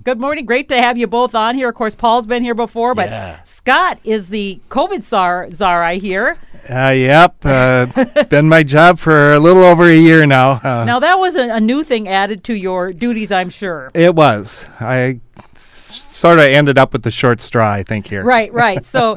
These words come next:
Speaker 3: <laughs>
Speaker 1: it's, it's great to see you both. I know there's been a lot of things in the news about the school and about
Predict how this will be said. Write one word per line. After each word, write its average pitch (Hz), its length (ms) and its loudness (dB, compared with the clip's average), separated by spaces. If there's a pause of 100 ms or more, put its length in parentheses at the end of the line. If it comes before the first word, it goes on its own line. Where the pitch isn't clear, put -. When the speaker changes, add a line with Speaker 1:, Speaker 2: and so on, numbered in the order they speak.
(100)
Speaker 3:
<laughs> - 120 -20
Speaker 1:
it's, 226 280 -2
it's 240 220 -4
great 277 240 -4
to 311 80 -8
see 277 160 -12
you 262 100 -4
both. 233 300 -2
I 214 80 -2
know 226 160 -4
there's 202 160 -6
been 185 180 -10
a 156 80 -12
lot 202 540 -2
of 214 180 -10
things 226 240 -8
in 233 120 -8
the 214 80 -10
news 180 280 -10
about 160 360 -10
the 208 80 -10
school 202 540 -8
and 180 520 -14
about 220 340 -10